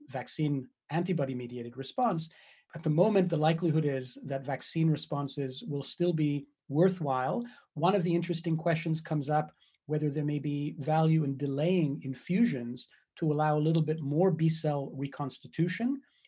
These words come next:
to, uh, have a stronger vaccine response. Uh, the good news there is that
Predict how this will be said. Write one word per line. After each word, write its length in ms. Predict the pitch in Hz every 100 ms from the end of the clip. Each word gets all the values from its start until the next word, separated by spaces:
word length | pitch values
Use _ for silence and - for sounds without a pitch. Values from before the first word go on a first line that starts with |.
| _ _ -
to, 400 | 151 135 131 - _ -
uh, 100 | 135
have 220 | - 135
a 40 | 131
stronger 380 | - 147 135 131
vaccine 420 | 123 123 - 120
response. 540 | 120 - 139 208 240 - - - - _ -
Uh, 100 | 139
the 100 | 143
good 220 | 190 233
news 220 | 214 165
there 320 | 165 165 180
is 140 | 165
that 120 | 143